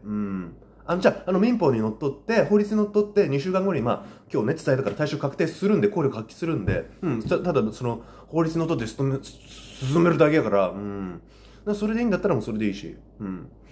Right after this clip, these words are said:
なんか、御社、なんか、ご指定のなんか退職のフォーマットとかあるんや、あるやったら、うん、は-、はよ出せ、ボケ。<laughs> う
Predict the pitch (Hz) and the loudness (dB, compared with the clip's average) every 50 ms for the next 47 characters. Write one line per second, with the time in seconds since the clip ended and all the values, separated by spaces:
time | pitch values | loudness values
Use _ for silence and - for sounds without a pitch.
0 | - - - - - - 233 240 202 170 156 202 233 233 - 143 120 98 - - | -20 -20 -20 -12 -4 0 2 4 4 4 4 2 2 2 2 2 2 2 0 -2
1 | 147 151 135 107 101 104 107 120 123 123 - 156 151 147 151 151 - 101 98 127 | -2 0 2 2 2 2 0 -4 -6 -4 -4 -4 -4 -2 -2 -2 -2 -2 -2 -2
2 | 127 123 - 135 127 113 - 135 135 135 131 - - 117 - 101 101 - - 117 | -4 -4 -4 -6 -4 0 2 2 2 2 0 -4 -4 -4 -2 -2 -2 -2 -4 -2
3 | 107 98 90 82 - - 95 98 104 - - 87 90 90 87 - - - - - | -2 -4 -6 -8 -10 -8 -4 -4 -4 -4 -4 -6 -10 -10 -12 -14 -18 -20 -20 -16
4 | - 107 101 101 107 - 110 110 - - 139 156 175 160 180 - 277 - - - | -14 -12 -10 -8 -8 -8 -6 -4 2 4 4 6 8 8 8 10 10 8 8 4
5 | - 139 147 170 165 - - - _ _ - 403 - 403 403 381 359 339 330 339 | -2 -2 -2 -2 -2 -4 -10 -20 _ _ -12 -8 -6 -4 -4 -2 -2 -2 -2 -2
6 | 330 330 - - - - - - - - - - - - 123 | -4 -6 -8 -14 -2 2 4 4 4 2 -2 -8 -8 -4 -2